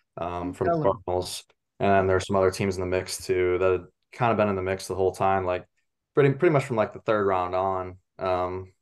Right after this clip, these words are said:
Speaker 1: there was a lot of talk of, like, "Hey, we might pick you here.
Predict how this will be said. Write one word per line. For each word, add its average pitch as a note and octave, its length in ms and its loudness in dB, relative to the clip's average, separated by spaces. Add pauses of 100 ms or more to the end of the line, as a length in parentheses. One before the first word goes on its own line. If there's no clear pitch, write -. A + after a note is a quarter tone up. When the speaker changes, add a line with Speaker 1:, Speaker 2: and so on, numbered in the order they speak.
(120)
Speaker 1:
there G#2 100 4
was F#2 80 6
a F#2 40 6
lot F#2 220 6
of - 80 -4
talk F#2 320 4
of, F2 100 -6
like, F2 220 -2
"Hey, G2 380 0 (160)
we G2+ 100 -6
might F#2+ 180 0
pick F#2+ 160 -4
you F#2 80 -4
here. G2+ 420 0